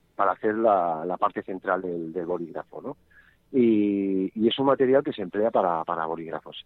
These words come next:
Y bueno, le vi las posibilidades de utilizarlo para, para las cañas, y la verdad es que aparte de, de lo llamativo que es, bueno, se trabaja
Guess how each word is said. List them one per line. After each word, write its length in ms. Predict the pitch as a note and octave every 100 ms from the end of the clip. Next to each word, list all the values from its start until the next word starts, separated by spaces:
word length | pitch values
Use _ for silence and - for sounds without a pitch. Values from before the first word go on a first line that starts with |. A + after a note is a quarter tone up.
| _
Y 120 | G#2
bueno, 300 | G#2 D#3 F#3+
le 160 | C3+ G2
vi 100 | A2
las 160 | C3+ -
posibilidades 840 | C3+ C3+ C3 C3+ D#3 E3+ G#2 E2+
de 200 | F#2 F#2
utilizarlo 680 | F2+ F#2 F2+ - A2 B2 B2+
para, 500 | C3 B2+ B2 B2 A#2+ _ _ _
para 220 | - A2 A2+
las 200 | A2+ -
cañas, 400 | D3+ D3 D3 F#3 _ _ _ _ _ -
y 80 |
la 140 | G#2 F#2+
verdad 460 | G2 G2 A#2 A2 A2
es 120 | G#2
que 100 | -
aparte 440 | F2 A2 G#2+ G#2+
de, 200 | F#2+ F2+
de 160 | F2 F2
lo 100 | E2+
llamativo 500 | E2+ E2+ F2 A2 A#2
que 180 | C3+ D3+
es, 80 | -
bueno, 220 | G2 F#2+
se 120 | D#2+
trabaja 500 | E2 E2 F#2 - D2